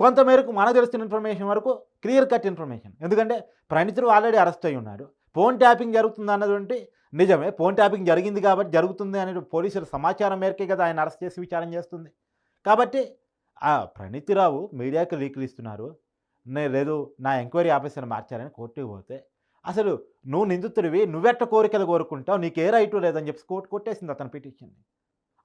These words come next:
అంటేనే పరిస్థితిని మనం అర్థం చేసుకోవచ్చు. కాబట్టి ఇష్టం వచ్చినట్టు దశాబ్ద కాలంగా అధికారం మన చేతిలో ఉంది కదా అని ఇష్టం వచ్చినట్టు చేసినందుకు ఆ కుటుంబం ఫలితాన్ని అనుభవిస్తుందా అనేటువంటిది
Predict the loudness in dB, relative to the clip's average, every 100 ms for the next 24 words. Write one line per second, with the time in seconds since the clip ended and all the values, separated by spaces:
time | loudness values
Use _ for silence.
0 | -4 2 4 6 6 4 4 -4 -2 2
1 | 2 0 -4 -4 -8 -20 _ _ _ _
2 | _ _ -2 -2 0 -4 -6 -4 2 2
3 | 2 -4 -6 -6 -4 -2 -2 -4 -4 -4
4 | -2 -2 -2 -2 -2 0 -2 -8 -8 -8
5 | -6 -6 -6 -8 -6 -8 -10 -18 _ -14
6 | -12 -8 -8 -6 -6 -4 -6 -8 -12 -6
7 | -6 -6 -10 -10 -10 -12 -16 _ -6 -4
8 | 0 0 0 -4 -6 -8 -12 -10 -6 -6
9 | -8 -10 -4